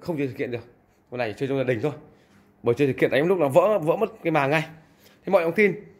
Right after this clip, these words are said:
các bác thể liên hệ với em theo số điện thoại không chín ba sáu năm tám ba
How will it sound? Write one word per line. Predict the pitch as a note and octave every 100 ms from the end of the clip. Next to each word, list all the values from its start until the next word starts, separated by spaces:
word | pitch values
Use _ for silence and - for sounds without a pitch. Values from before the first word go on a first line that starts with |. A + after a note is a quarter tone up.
| _ _ _ _ -
các | G3
bác | G#3
thể | C#3
liên | D3+
hệ | E3+ C#3
với | E3+
em | D#3
theo | E3
số | F3+
điện | F#3
thoại | F#3 - - -
không | - G#3+ G3 F#3+
chín | F#3 A3
ba | G3
sáu | E3 D#3 F#3 - - - - - _ _ -
năm | C#3 F#3 F3+
tám | D#3 E3+
ba | F3 D#3+